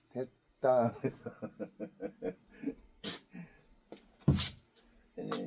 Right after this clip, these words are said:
뭐 이렇게, 그래서 자, 요거 그래서 제가, 어, 이렇게 이십, 사십부터 모으는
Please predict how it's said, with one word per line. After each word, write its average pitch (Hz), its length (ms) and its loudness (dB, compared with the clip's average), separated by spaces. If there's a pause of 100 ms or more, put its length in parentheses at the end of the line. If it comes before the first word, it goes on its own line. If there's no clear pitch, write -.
(120)
뭐 87 160 -6
이렇게, 87 200 -12
그래서 90 380 -6 (1000)
자, 87 160 -2 (200)
요거 107 640 2
그래서 104 160 -4
제가, 98 500 4 (640)
어, 95 340 2
이렇게 87 220 0
이십, 104 200 0 (100)
사십부터 120 760 0
모으는 110 720 0